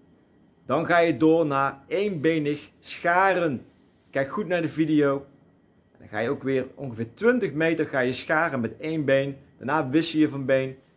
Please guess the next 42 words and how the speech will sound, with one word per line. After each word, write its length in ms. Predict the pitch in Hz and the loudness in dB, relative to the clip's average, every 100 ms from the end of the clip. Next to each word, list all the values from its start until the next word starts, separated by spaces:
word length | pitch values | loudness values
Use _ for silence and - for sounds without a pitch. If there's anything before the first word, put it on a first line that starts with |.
| _ | _
ga 80 | 90 | -10
je 60 | 107 | -8
een 60 | |
stukje 360 | - 156 151 175 | -6 -6 -6 -2
wandelen. 540 | 180 196 185 170 160 - _ _ _ _ _ | 0 2 2 2 2 -2 _ _ _ _ _
En 140 | - 123 | -10 -10
vervolgens 680 | 113 123 147 143 143 - _ _ - | -6 0 2 2 -2 -8 _ _ -4
herhaal 360 | 113 127 151 | -2 2 4
je 60 | 151 | 2
dat 160 | 143 | 0
weer 220 | 127 127 - 104 98 | 0 -2 -4 -12 -8
drie 300 | 143 190 156 | -4 -4 -4
keer. 460 | 170 151 107 - _ _ _ _ _ _ _ _ _ _ _ _ _ _ _ _ _ | -2 0 -2 -8 _ _ _ _ _ _ _ _ _ _ _ _ _ _ _ _ _
En 140 | - 92 | -12 -8
we 60 | |
doen 120 | 110 143 | -2 0
altijd 300 | 143 147 120 | 2 0 0
drie 220 | 165 214 | -2 -2
oefeningen 400 | 208 180 185 175 | -2 -6 -4 -4
en 80 | 131 | -2
dit 120 | 135 | -2
is 120 | 127 | 0
alweer 180 | 139 147 | 0 2
de 220 | 147 104 | 0 2
derde 340 | 151 175 190 | 4 6 4
oefening 340 | 175 170 165 156 | 0 -6 -10 -8
en 80 | 120 | -8
we 60 | |
gaan 160 | 123 123 | -8 -8
éénbenig 640 | 151 160 135 139 139 139 | -6 -6 -4 -4 -6 -8
kaatsen. 500 | - 147 156 151 117 - _ _ _ _ | 0 2 4 2 -8 -12 _ _ _ _
Eigenlijk 340 | - 135 143 135 | -6 -2 -2 -4
is 60 | |
het 120 | 123 - | -10 -6
gewoon 180 | 135 | -4
op 100 | 131 - | -4 -8
één 300 | 175 185 160 | -6 -4 0
been 180 | 143 139 | 0 0
hele 520 | 92 127 165 160 156 | -2 -2 2 2 0
korte 300 | - 151 143 | -4 -8 -8
sprongetjes 540 | - - 131 110 - | -12 -6 -6 -6 -10
maken. 360 | 110 98 95 - | -12 -10 -10 -12